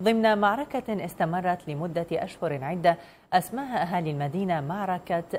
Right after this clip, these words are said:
ذات السواتر، التي سقط فيها كثير من شباب الضلوعية دفاعاً عنها. مراسل أخبار الآن وسام يوسف والتفاصيل.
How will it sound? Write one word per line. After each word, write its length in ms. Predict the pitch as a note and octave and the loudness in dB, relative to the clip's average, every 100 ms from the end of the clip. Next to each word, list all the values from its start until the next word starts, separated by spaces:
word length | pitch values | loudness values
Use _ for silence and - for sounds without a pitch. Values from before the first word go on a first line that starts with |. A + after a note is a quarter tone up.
| E3 D3 | -6 -4
ذات 280 | F#3+ F3 | -4 -2
السواتر، 760 | - E3 - D3 G3 - - C#3 - - - | -6 -6 -6 -4 -4 -2 -2 -2 -6 -10 0
التي 260 | A3+ A3+ A#3 | 2 2 0
سقط 340 | D4+ C#4+ C4+ | 0 0 2
فيها 380 | A#3+ D4 B3+ B3 | 0 0 -2 -4
كثير 440 | B3 A3+ C#4+ B3+ | -2 -4 -2 -2
من 160 | E3 D3+ | -2 -2
شباب 340 | - D#3+ F3 | -2 0 0
الضلوعية 600 | D3+ D3 C#3+ C3+ G3 F#3+ | 0 -2 -2 -2 -2 -2
دفاعاً 440 | E3 C3+ - E3+ C#3 | -2 -4 -4 -4 -4
عنها. 360 | C3 F3+ D#3+ C#3 - - - | -4 -4 -4 -8 -10 -20 -4
مراسل 320 | G3 A3+ A3 | 2 2 4
أخبار 260 | G3+ G#3+ A3 | 2 4 2
الآن 260 | G3+ B3+ G3 | 2 -2 -2
وسام 320 | D#3+ F3+ D#3+ | -2 -2 -2
يوسف 500 | E3 - D3 - - | -4 -4 -6 -6 -2
والتفاصيل. 880 | D#3+ C#3+ G3+ G3+ F#3 - D3+ C#3 | -2 -2 -6 -6 -8 -6 -8 -8